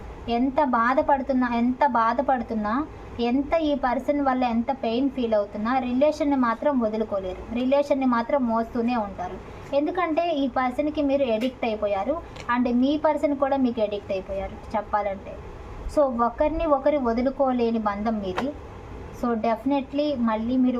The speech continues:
ఒకటయ్యే ఛాన్సెస్‌లోనే దూరంగా ఉంటే ఒకటవుతారు. And ఇప్పుడు సరిగ్గా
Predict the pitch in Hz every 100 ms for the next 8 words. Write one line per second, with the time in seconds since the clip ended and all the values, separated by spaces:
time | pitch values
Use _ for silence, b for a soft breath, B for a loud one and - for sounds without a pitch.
0 | 220 220 226 240 233 226 208 226 254 226
1 | 226 247 214 226 240 262 247 240 226 220
2 | 202 196 208 220 220 208 269 370 B B
3 | B 233 254 254 247 285 254 262 233 240
4 | 233 285